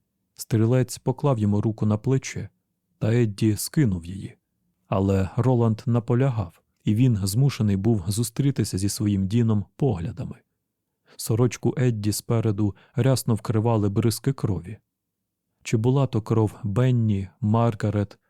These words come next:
а чи їх обох, Роланд не знав. «Якщо це Мія, то, може, краще ненадовго залишити її саму»,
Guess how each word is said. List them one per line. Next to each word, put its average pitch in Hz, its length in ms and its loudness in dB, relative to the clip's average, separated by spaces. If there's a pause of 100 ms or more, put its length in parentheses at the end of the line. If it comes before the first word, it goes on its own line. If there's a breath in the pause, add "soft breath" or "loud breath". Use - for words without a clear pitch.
а 120 120 -2
чи 117 180 0
їх 117 220 0
обох, 104 540 -4 (280)
Роланд 113 480 0
не 123 140 2
знав. 92 440 -6 (960)
«Якщо 98 440 0
це 98 260 -2
Мія, 101 640 0 (100)
то, 107 140 2
може, 107 600 0
краще 110 560 0
ненадовго 101 840 2
залишити 107 720 0
її 98 280 2
саму», 120 580 0